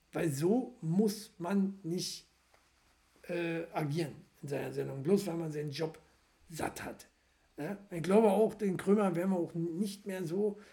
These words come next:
als Krömer wiedersehen, wie er mal war. Ich hoffe es jedenfalls nicht. Ich will ihn nicht mehr sehen. Ist für mich ein Stück Scheiße. So, kannst du gerne in meine Sendung kommen, dich nochmal erklären. Aber ich glaube nicht, dass du das machen wirst. Weißt du warum? Weil du ein Arschloch bist.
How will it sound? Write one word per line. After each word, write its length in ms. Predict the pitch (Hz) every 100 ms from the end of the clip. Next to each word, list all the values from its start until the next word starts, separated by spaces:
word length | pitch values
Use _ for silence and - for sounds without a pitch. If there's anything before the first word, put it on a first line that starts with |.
| - _ _
als 180 | 165 160
Krömer 360 | - 180 190 156
wiedersehen, 540 | 170 165 156 160 156 - -
wie 80 | 147
er 80 | 135
mal 180 | 135
war. 300 | 131 139 123 _ _ -
Ich 180 | 165 160
hoffe 200 | 220 190
es 100 | -
jedenfalls 360 | 131 143 131
nicht. 240 | 143 127 -
Ich 160 | 170 202
will 100 | 214
ihn 100 | 208
nicht 200 | 202 202
mehr 140 | 180
sehen. 280 | 185 214 208 - - - - _
Ist 80 | -
für 100 | 185
mich 200 | 196 196
ein 80 | 202
Stück 280 | - 208 -
Scheiße. 440 | 175 196 190 156 - _ _ _ _ - - - - - - - _ _ _ _
So, 340 | 180 226 285 - - - -
kannst 200 | - 196
du 120 | 233 214
gerne 300 | 202 254 254
in 60 |
meine 240 | 202 220 185
Sendung 320 | 185 240 214
kommen, 220 | 214 226
dich 160 | 196 214
nochmal 220 | 196 190
erklären. 480 | 160 180 202 170 160
Aber 220 | 165 170
ich 80 | 165
glaube 240 | 156 180 175
nicht, 200 | 165 -
dass 140 | 165
du 80 | 175
das 100 | 165
machen 220 | 175 202 160
wirst. 360 | 147 - -
Weißt 220 | 151 170 185
du 60 |
warum? 260 | 180 247 226
Weil 100 | 165
du 100 | 165
ein 80 | 165
Arschloch 400 | 160 160 175 -
bist. 380 | 147 131 -